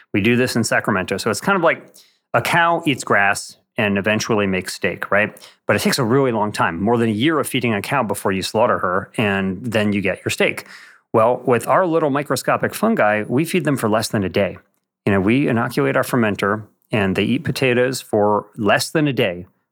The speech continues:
Then we harvest them, and you have automatically a product that really, as you just saw, really looks and tastes like animal meat without the need for all of those, uh, inter-processing steps.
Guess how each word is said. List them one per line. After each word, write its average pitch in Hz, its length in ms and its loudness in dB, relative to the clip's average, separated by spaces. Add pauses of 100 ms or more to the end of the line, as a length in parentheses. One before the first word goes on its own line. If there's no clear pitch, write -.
(140)
Then 98 180 2
we 139 80 2
harvest 113 460 0
them, 95 300 -2 (340)
and 98 180 0
you 101 80 2
have 104 280 2 (120)
automatically 131 640 2
a 95 80 -2
product 104 400 0
that 101 140 -2
really, 113 520 2
as 98 200 -4
you 123 100 0
just 110 280 -4
saw, 143 320 0 (360)
really 143 260 4
looks 127 300 0
and 98 160 -4
tastes 107 320 -2
like 90 240 -4
animal 117 340 2
meat 90 320 -4
without 120 460 0
the 110 80 -2
need 120 380 0
for 110 260 -2
all 107 260 2
of 95 140 -4
those, 98 340 -2 (360)
uh, 101 360 2
inter-processing 123 960 0
steps. - 440 -2